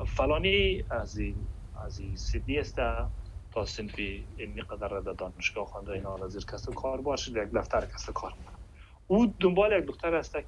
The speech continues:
که از لفتش داشته، بیدش داشته، تیر، سیر، جیم، چه، هی، خد، این تمام این زی خصوصیت ها رو داشته باشه. یعنی آجی، او، او مادر اید بگوشی. <laughs> نیست. خو،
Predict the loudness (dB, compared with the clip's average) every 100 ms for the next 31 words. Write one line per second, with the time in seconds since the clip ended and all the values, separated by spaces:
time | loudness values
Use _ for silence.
0 | -4 -4 -6 -16 -20 -20 -18 -16 -16 -4
1 | 0 0 2 2 2 -2 0 -2 0 2
2 | 2 0 -4 -6 -8 0 2 2 0 -2
3 | -2 0 -2 -2 -4 -4 -2 -2 -2 -6
4 | -6 -8 -2 -4 0 6 6 6 4 0
5 | -2 -8 -12 -10 -6 -4 -2 -4 -6 -6
6 | -6 -8 -12 -20 -20 -20 -20 -20 -6 -2
7 | -2 -2 -4 -8 -8 -4 -2 0 0 0
8 | -4 -8 -16 -16 -10 -8 -4 -2 0 0
9 | 0 0 -2 -2 -2 -2 -2 -4 -6 -2
10 | 4 4 4 2 2 0 2 0 -2 -16
11 | -18 -18 -20 -2 4 6 6